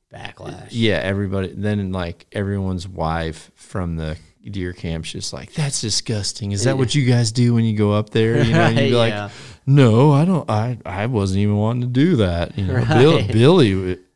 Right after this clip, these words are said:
Speaker 1: Yeah.
Speaker 2: Billy made me, he wasn't gonna drive me home unless I got in the picture. You know,
Speaker 1: Yeah.
Speaker 2: that's the kinda stuff that happens, but we have to be careful.
Speaker 1: Very
Speaker 2: I mean,
Speaker 1: much
Speaker 2: we really
Speaker 1: so.
Speaker 2: do.
Speaker 1: Yeah, information is just shared s-, so fast,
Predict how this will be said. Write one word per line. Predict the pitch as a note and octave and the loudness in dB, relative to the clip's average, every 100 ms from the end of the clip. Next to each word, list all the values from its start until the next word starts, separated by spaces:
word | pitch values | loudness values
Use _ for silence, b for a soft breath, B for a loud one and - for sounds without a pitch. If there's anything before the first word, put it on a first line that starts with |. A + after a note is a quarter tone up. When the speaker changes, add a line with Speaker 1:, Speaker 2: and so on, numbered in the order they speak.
| _ | _
Speaker 1:
Yeah. | - G2 F#2 F#2 | -18 -12 -8 0
Speaker 2:
Billy | B2 D3+ | 2 4
made | C3 B2+ D#3+ | 4 4 2
me, | A2 F#2+ F#2+ G2+ | 2 0 0 -2
he | F#2+ - _ | -4 -10 _
wasn't | G#2 A#2 A2+ | -4 -2 0
gonna | A#2+ A2+ | 0 0
drive | A2+ B2 | 2 2
me | A#2 | 2
home | A2+ B2+ A#2 | 4 4 2
unless | G2 G2+ - | 0 -2 -2
I | |
got | G#2 G#2 G2+ | -2 -2 -2
in | |
the | G2 | -4
picture. | - A2 - G2 G2 | -2 -4 -4 -6 -4
You | G2 | -2
know, | G#2 | -2
Speaker 1:
Yeah. | G2+ G#2+ | -2 -2
Speaker 2:
that's | G2+ | -4
the | G2 | -6
kinda | - A2+ | -6 -6
stuff | G#2 - A2+ A2 | -4 -4 -4 -4
that | A#2 F#2+ - _ _ _ | -6 -6 -8 _ _ _
happens, | - G#2+ C3 F3+ F#3 F3 | -6 -4 -2 -4 -4 -4
but | - A2+ G#2+ - | -4 -2 -2 -6
we | A2+ A2 | -10 -6
have | G#2+ C#3+ D#3 | -4 -4 -4
to | - | -6
be | C#3+ C#3 | -4 -4
careful. | - B2 C3 - E2 - _ | -4 -6 -6 -8 -10 -12 _
Speaker 1:
Very | G#2+ G#2 | -6 -2
Speaker 2:
I | |
mean, | G#2+ | -2
Speaker 1:
much | G#2 A2+ | 0 -2
Speaker 2:
we | G#2+ | 0
really | B2+ C#3+ C#3 | 0 0 -2
Speaker 1:
so. | |
Speaker 2:
do. | B2+ B2+ G#2 F2+ _ b b b | -2 -4 -4 -8 _ b b b
Speaker 1:
Yeah, | G2+ F#2+ F#2 | -12 -10 -8
information | - C3+ F#3 E3 C3+ C3+ D3+ | -8 -6 -2 -2 -2 -4 -6
is | B2 G#2 | -6 -8
just | A2+ G#2 | -6 -6
shared | - - G#2+ G2+ G2 | -6 -6 -6 -6 -8
s-, | - - - _ _ _ _ | -12 -16 -18 _ _ _ _
so | - - - A#2 A2+ | -14 -10 -6 -4 -4
fast, | - G#2 F#2+ F2+ - - | -6 -6 -6 -8 -12 -16